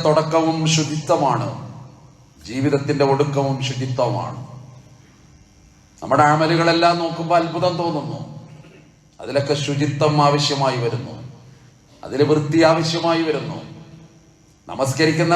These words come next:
വസ്ത്രം വൃത്തിയാകണം, നിയമമാണ്. നമസ്കരിക്കുന്ന സ്ഥലത്തിന് ശുദ്ധി ഉണ്ടാകണം, നിയമമാണ്. ഒരുപാട് കാര്യങ്ങൾ അങ്ങനെ പറയുന്നു. ശരീരം വൃത്തി വേണം,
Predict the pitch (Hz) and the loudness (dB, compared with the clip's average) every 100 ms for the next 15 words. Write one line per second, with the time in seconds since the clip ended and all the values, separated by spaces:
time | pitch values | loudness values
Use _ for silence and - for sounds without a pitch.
0 | 165 156 160 170 170 180 180 180 175 156 | 4 2 2 2 2 -2 2 4 2 0
1 | 123 - - 123 143 139 139 - - - | -6 -8 -8 -4 -2 -2 -4 -8 -12 -18
2 | - - - - _ _ - 110 131 127 | -20 -20 -20 -20 _ _ -14 -4 -2 2
3 | 151 147 160 160 156 - 151 160 165 160 | 2 2 2 2 2 2 4 2 2 4
4 | 156 156 160 175 160 151 143 131 123 120 | 4 2 2 2 4 4 2 0 -4 -6
5 | - 127 139 123 113 - - - - - | -6 -2 0 -2 -4 -8 -12 -16 -20 -20
6 | - _ _ _ _ _ _ _ _ _ | -20 _ _ _ _ _ _ _ _ _
7 | _ _ _ _ _ _ _ - 131 143 | _ _ _ _ _ _ _ -8 2 4
8 | 156 160 156 160 165 165 175 170 170 170 | 6 4 2 0 2 2 0 0 -2 -2
9 | 170 170 156 131 120 117 147 175 175 170 | -2 -4 -6 -6 -6 -2 0 2 0 -4
10 | 180 165 151 - | -6 -4 -4 -6